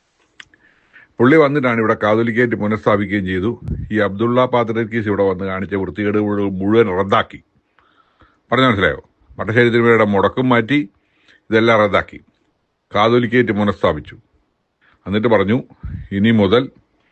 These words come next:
നിങ്ങൾ ആരും അങ്ങോട്ട് വരേണ്ട കാര്യമില്ല." ഏതിനാ?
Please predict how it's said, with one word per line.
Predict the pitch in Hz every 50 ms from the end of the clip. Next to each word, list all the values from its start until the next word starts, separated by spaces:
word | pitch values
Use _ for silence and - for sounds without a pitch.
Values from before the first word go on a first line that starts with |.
| _ _ _ _ _ _ _ _ _ -
നിങ്ങൾ | 98 101 101 98
ആരും | 98 101 104 104 110 113 117 123 120 - - - - _ _ _ _ -
അങ്ങോട്ട് | 92 95 101 107 110 107 101
വരേണ്ട | 98 92 90 98
കാര്യമില്ല." | 101 90 90 92 92 85 71 - - - - _ _ _ _ _ _ _ _ _ _ _ _ _ _ _ _ _ _ _ _ _ _ -
ഏതിനാ? | - 98 95 87 73